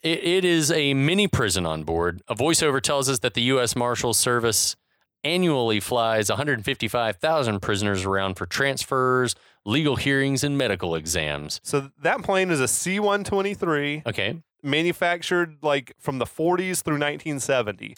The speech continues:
Speaker 1: Okay.
Speaker 2: So in the nineties, it would have been in, like, an antique.
Speaker 1: I was about to
Speaker 2: Very
Speaker 1: say, right, but, like, before the C one thirty became, like, the thing.
Speaker 2: Very cool looking
Speaker 1: Yeah.
Speaker 2: plane, but I don't think,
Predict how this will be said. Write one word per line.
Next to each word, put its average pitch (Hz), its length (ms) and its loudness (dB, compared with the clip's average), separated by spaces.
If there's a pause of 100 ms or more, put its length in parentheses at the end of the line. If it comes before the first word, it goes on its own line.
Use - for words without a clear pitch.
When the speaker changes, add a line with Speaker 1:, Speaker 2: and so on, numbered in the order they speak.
Speaker 1:
Okay. 98 260 0
Speaker 2:
So 151 160 4
in 160 60 2
the 160 60 0
nineties, 160 320 2
it 151 60 2
would 147 100 2
have 135 100 0
been 135 180 2
in, 123 120 -2
like, 120 220 -2
an 110 100 -2
antique. 117 600 -4 (260)
Speaker 1:
I 113 60 -4
was 110 100 2
about 104 120 2
to 175 40 2
Speaker 2:
Very 208 200 2
Speaker 1:
say, - 40 2
right, 123 160 0
but, 120 140 -2
like, 110 180 -2
before 120 240 0
the 104 80 2
C 107 140 0
one 92 160 -2
thirty 90 240 0
became, 87 280 -4
like, 85 220 -2
the 87 240 0
thing. 143 380 -8
Speaker 2:
Very 175 360 2
cool 185 380 0
looking 110 500 -4
Speaker 1:
Yeah. 139 240 0 (180)
Speaker 2:
plane, 135 500 -2
but 135 180 2
I 139 160 2
don't 151 460 -2
think, 139 340 -2